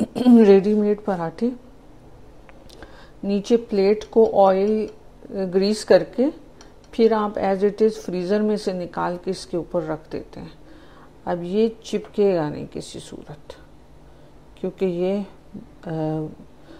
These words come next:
grease हुआ हुआ नीचे से। तो जब हम इसको fold करेंगे, उठाएंगे,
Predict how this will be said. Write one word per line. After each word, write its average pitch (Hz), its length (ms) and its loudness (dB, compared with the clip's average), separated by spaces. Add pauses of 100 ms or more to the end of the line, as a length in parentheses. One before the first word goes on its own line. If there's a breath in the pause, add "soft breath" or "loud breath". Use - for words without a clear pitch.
(1400 loud breath)
grease 180 440 0
हुआ 156 160 2
हुआ 147 180 0
नीचे 139 380 -8
से। 165 220 -12 (220)
तो 180 80 -2
जब 185 220 0
हम 214 200 0
इसको 196 300 -4
fold 196 440 -2
करेंगे, 175 420 -6
उठाएंगे, 185 720 -4